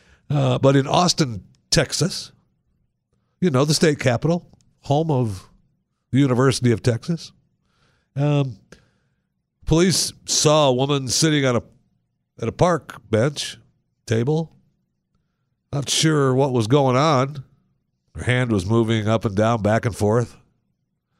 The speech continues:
Um, police officers in-, were informed that the woman was seen, uh, pleasuring herself on the patio of the Marriott Hotel.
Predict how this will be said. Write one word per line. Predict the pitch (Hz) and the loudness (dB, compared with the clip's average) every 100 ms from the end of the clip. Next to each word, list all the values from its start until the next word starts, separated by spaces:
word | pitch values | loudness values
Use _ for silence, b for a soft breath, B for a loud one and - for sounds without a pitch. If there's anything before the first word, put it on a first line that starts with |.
| _ _ _ _ _ | _ _ _ _ _
Um, | 113 113 113 113 101 _ _ _ _ _ _ _ _ _ _ _ _ _ _ - | -4 0 0 -2 -6 _ _ _ _ _ _ _ _ _ _ _ _ _ _ -2
police | 147 147 | 0 2
officers | 127 110 123 98 | 2 2 -2 -2
in-, | 95 85 _ _ _ _ - | -6 -10 _ _ _ _ -8
were | 107 | -4
informed | 101 - 127 113 | -4 -2 -2 0
that | 90 | -2
the | |
woman | 107 123 123 | 0 0 -2
was | 104 92 | -2 -2
seen, | - 117 104 90 - _ _ - | -2 -2 -2 -8 -14 _ _ -6
uh, | 95 92 87 - _ _ _ _ _ _ - | -4 -2 -4 -10 _ _ _ _ _ _ -2
pleasuring | 143 165 123 92 | 2 2 2 0
herself | 78 85 82 101 - | -2 -2 -2 -4 -6
on | 92 | -6
the | 90 | -2
patio | 139 139 87 87 - _ _ _ _ _ _ _ _ _ _ _ _ _ - | 0 0 -2 -4 -8 _ _ _ _ _ _ _ _ _ _ _ _ _ -12
of | - | -8
the | 98 | -4
Marriott | 107 107 101 92 | 0 0 0 0
Hotel. | 98 110 135 92 | 0 2 2 0